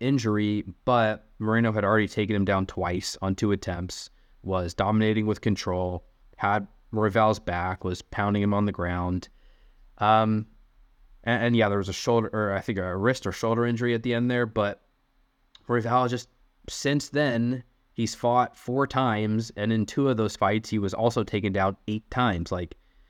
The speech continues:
he, his takedown defense is not good at forty percent. His striking defense is not good at forty-five percent. I think Moreno is better technically everywhere, especially as a wrestler and grappler.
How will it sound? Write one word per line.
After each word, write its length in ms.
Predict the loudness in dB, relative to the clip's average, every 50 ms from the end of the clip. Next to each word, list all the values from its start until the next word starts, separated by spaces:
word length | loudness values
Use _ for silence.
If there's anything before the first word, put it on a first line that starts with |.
| _ _ _ -20 _ _ _ _ _ _ _ _ _
he, 320 | _ -2 0 2 2 2
his 160 | 0 -2 -2
takedown 340 | 0 0 0 2 2 0 2
defense 300 | 0 0 0 0 -2 -2
is 100 | -2 0
not 260 | 0 0 0 0 0
good 220 | 0 0 0 2 0
at 160 | -2 -6 -6
forty 300 | -2 -2 0 0 0 -2
percent. 480 | -4 -6 -4 -2 0 0 0 0 -2
His 100 | -6 -10
striking 360 | -6 -4 -2 -4 -2 -2 -2 -2
defense 340 | -2 0 0 -2 -2 -2
is 100 | -4 -4
not 220 | -2 0 0 0 0
good 180 | -2 -2 -2
at 120 | -4 -6 -6
forty-five 520 | -6 -4 -4 -4 -2 -2 -2 0 0 -2
percent. 400 | -2 -4 -4 -2 -4 -4 -4 -4 -6
I 20 |
think 220 | -4 -4 -2 -2 0
Moreno 420 | 0 0 0 0 0 0 0 -2
is 140 | -2 -4 -6
better 320 | -4 _ 0 0 0 0
technically 500 | -2 -4 -6 -4 -4 -6 -4 -4 -4 -2
everywhere, 540 | 0 0 0 0 0 -2 0 -2 -2 -4 -4
especially 720 | -6 -8 -10 -6 -2 0 0 0 0 -2 -2 0 0 0 0
as 160 | -2 -2 -2
a 80 | -2
wrestler 380 | -2 -2 -2 -2 -2 -4 -4 -4
and 100 | -6 -6
grappler. 580 | -4 -2 -2 -2 -2 -2 -2 -2 0 -2 -4